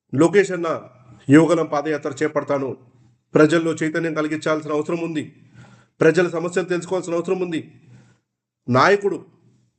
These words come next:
తండ్రి చూపించిన మాట, బాట ఎంచుకొని నారా లోకేష్ అన్న ఈ యువగల పాదయాత్ర మొదలుపెట్టడం జరిగింది.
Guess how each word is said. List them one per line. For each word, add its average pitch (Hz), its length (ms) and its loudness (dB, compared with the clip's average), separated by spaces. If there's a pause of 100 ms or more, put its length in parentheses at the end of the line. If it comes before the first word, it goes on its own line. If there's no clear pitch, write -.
(120)
తండ్రి 185 280 6
చూపించిన 190 600 -4 (1500)
మాట, 170 340 2 (500)
బాట 175 280 6 (840)
ఎంచుకొని 175 560 4 (1300)
నారా 156 240 4
లోకేష్ 160 340 -4
అన్న 135 380 -4 (340)
ఈ 131 200 6
యువగల 151 360 2
పాదయాత్ర 135 500 -4
మొదలుపెట్టడం 127 520 -6
జరిగింది. 117 500 -6